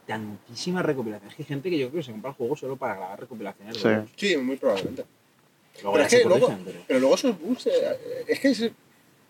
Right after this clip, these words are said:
Speaker 1: O sea, la
Speaker 3: eh,
Speaker 1: primera versión, ¿no?
Speaker 3: esos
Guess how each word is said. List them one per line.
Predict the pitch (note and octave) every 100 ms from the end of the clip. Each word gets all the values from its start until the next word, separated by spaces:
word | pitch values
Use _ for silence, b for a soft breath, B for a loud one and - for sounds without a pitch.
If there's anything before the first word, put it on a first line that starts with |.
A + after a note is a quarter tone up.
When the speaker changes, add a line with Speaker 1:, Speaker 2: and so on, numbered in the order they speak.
| _ _ _ _ _ -
Speaker 1:
O |
sea, | G2 F#2+
la | G2 G2 F2+
Speaker 3:
eh, |
Speaker 1:
primera | - G2 F#2+ F2+
versión, | F#2 A2 G#2
¿no? | F2+ - _ _
Speaker 3:
esos | - G3